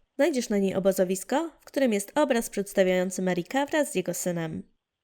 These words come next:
Teraz udaj się na północ wyspy. Znajdziesz tam wejście do jaskini, które oznaczone jest malowidłem trzech trójkątów. Po środku odnajdziesz książkę. Teraz płyń na Lost Gold Fort.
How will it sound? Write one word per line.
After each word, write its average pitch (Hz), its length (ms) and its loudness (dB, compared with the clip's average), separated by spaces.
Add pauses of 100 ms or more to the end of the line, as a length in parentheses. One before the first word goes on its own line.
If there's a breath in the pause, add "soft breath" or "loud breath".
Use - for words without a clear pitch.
(480)
Teraz 311 320 4
udaj 311 200 4
się 233 120 0
na 202 100 2
północ 202 400 0
wyspy. 180 440 -4 (300)
Znajdziesz 196 420 0
tam 190 180 0
wejście 190 320 2
do 185 80 2
jaskini, 185 560 -2
które - 280 -2
oznaczone 240 520 -2
jest 214 220 -4
malowidłem 185 520 0
trzech - 260 -4
trójkątów. 175 640 -4 (2500)
Po 190 80 2
środku 190 420 0
odnajdziesz 277 500 0
książkę. - 600 -8 (840)
Teraz 220 380 2
płyń 277 220 0
na 214 120 2
Lost 285 260 2
Gold 202 220 0
Fort. - 460 -6